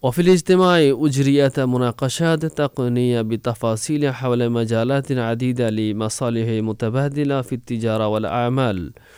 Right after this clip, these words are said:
وتم الاتفاق على أن الاجتماعات المقبلة لوكلاء وزارة التجارة ستعقد في بنغلاديش في تواريخ ملائمة لدى الطرفين.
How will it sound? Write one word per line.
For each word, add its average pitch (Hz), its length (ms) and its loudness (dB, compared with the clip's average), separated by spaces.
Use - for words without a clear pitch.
وتم 165 340 2
الاتفاق 151 640 0
على 139 360 0
أن 131 120 0
الاجتماعات 123 1300 -2
المقبلة 139 760 2
لوكلاء 135 760 2
وزارة 123 520 0
التجارة 127 800 0
ستعقد 139 1300 -2
في 139 220 -2
بنغلاديش 123 640 0
في 131 140 -6
تواريخ 120 640 0
ملائمة 113 800 -2
لدى 117 260 -4
الطرفين. 107 1000 -4